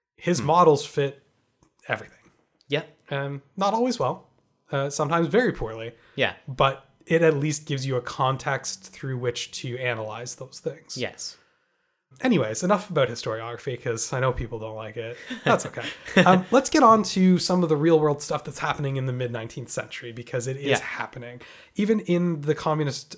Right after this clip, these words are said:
Speaker 1: uh, Manifesto in eighteen forty-eight, Marx is saying, "I think that there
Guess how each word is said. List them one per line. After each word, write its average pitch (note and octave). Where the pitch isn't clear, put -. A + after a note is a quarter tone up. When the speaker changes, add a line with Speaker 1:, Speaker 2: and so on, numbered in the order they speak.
Speaker 1:
uh, C3+
Manifesto C3+
in B2
eighteen C3
forty-eight, B2
Marx D#3+
is D3+
saying, C3
"I D#3
think C#3+
that A#2
there C#3